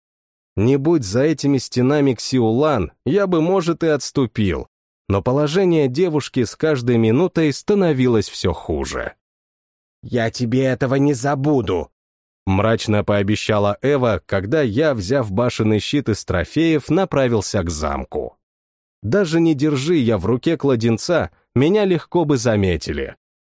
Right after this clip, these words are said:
А уж подсвеченного ярким сиянием раскаленного до бела двуручника и вовсе пропустить невозможно. И хотя на это и был расчет, такого града стрел я просто не ожидал.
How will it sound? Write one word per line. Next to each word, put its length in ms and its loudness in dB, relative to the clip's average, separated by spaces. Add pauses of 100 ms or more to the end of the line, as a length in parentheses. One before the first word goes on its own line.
(160)
А 140 0
уж 220 -2
подсвеченного 840 0
ярким 540 0
сиянием 760 0
раскаленного 800 0
до 140 0
бела 300 2
двуручника 880 0 (220)
и 120 4
вовсе 440 -2
пропустить 600 -2
невозможно. 880 -2 (640)
И 80 2
хотя 320 0
на 180 2
это 200 0
и 120 4
был 280 2
расчет, 640 -2 (200)
такого 600 0
града 440 2
стрел 460 0
я 240 2
просто 520 0
не 140 4
ожидал. 800 -2